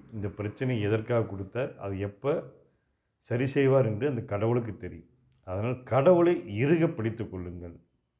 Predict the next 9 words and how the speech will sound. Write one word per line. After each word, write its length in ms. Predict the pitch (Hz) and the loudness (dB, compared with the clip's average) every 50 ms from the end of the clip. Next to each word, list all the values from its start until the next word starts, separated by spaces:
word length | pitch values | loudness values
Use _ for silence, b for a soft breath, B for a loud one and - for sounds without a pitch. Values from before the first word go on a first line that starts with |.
| _ - | _ -6
கடவுள் 360 | 98 104 104 120 123 120 101 92 | -4 -2 0 0 0 0 -2 -4
நிச்சயமாக 840 | 92 98 101 - - - 156 156 143 123 107 101 98 92 101 113 - | -4 -6 -8 -10 -8 -4 0 0 2 2 2 0 -2 -4 -6 -8 -10
உங்களை 300 | 90 90 85 98 110 113 | -12 -12 -8 -8 -8 -8
காத்தருள்வார். 720 | 110 - 92 92 87 - 90 85 80 80 80 78 76 - _ _ _ _ _ _ _ _ _ _ _ _ _ _ _ _ _ _ _ _ _ _ _ _ _ _ _ _ _ _ _ _ _ | -8 -8 -8 -8 -8 -8 -12 -12 -12 -14 -14 -16 -16 -18 _ _ _ _ _ _ _ _ _ _ _ _ _ _ _ _ _ _ _ _ _ _ _ _ _ _ _ _ _ _ _ _ _
அளவுக்கு 480 | 98 98 120 135 170 175 180 175 175 165 | -2 0 6 8 8 8 8 6 4 0
மீறினால் 520 | 143 135 131 131 120 117 123 143 131 107 92 - - - - - | 0 2 2 2 2 2 2 2 2 0 0 -6 -12 -16 -16 -10
அமிர்தமும் 600 | 95 98 113 117 127 131 127 131 131 131 151 170 180 - - - - | -6 -4 0 2 2 4 4 4 4 2 0 -2 -4 -8 -12 -12 -8
நஞ்சுதான், 540 | 110 101 101 95 90 101 101 104 95 82 78 - - - - - _ - - - - - | -4 -4 -2 -2 0 0 0 0 -2 -4 -6 -12 -16 -20 -20 -20 _ -20 -20 -20 -12 -8
அதுபோல 440 | - 110 104 101 101 110 110 107 | -4 -2 -2 0 2 4 4 6